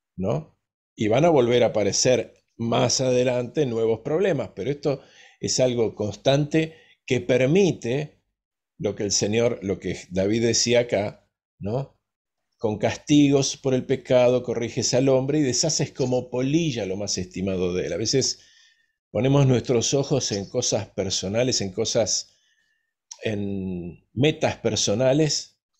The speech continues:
que no, no estaban dentro de los planes de Dios. Entonces Dios nos quiere sacar de ahí. Y así como la polilla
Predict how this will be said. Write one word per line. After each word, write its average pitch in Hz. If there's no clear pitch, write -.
que 147
no, 151
no 143
estaban 147
dentro 107
de 85
los 90
planes 87
de 82
Dios. -
Entonces 107
Dios 131
nos 127
quiere 143
sacar 156
de 110
ahí. 107
Y 147
así 156
como 147
la 120
polilla 127